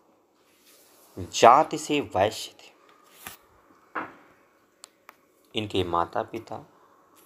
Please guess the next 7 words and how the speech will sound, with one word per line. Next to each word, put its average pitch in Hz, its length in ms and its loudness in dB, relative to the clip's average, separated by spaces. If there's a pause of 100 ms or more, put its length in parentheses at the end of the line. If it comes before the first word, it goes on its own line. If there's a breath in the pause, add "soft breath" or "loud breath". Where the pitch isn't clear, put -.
(160)
दोनों 113 520 -2 (2250 soft breath)
आंखों 135 360 -4
से 135 180 -2
नहीं 104 300 -6
देख 98 240 -8
सकते - 360 -14
थे। - 200 -20